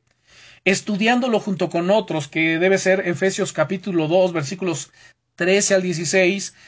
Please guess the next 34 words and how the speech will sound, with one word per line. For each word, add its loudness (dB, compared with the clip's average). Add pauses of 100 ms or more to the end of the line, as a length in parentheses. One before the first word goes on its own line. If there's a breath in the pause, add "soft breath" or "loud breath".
(140 loud breath)
Gálatas 0
capítulo -2
tres, 2
versículos -4
trece -2
al 0
catorce, -2 (320 loud breath)
segun-, -4
segunda 0
de 2
Corintios -2
cinco, 0
versos 0
catorce -2
al 0
diecisiete, -2 (280 loud breath)
Romanos 0
cinco, 0
versos 0
seis -2
al 0
quince -2
y 4
Apocalipsis -2
doce, 2 (300 loud breath)
versículos 0
diez 0
al 0
once, -2 (200)
o -20
sea, -2
lo -4
cito -2
solamente. 0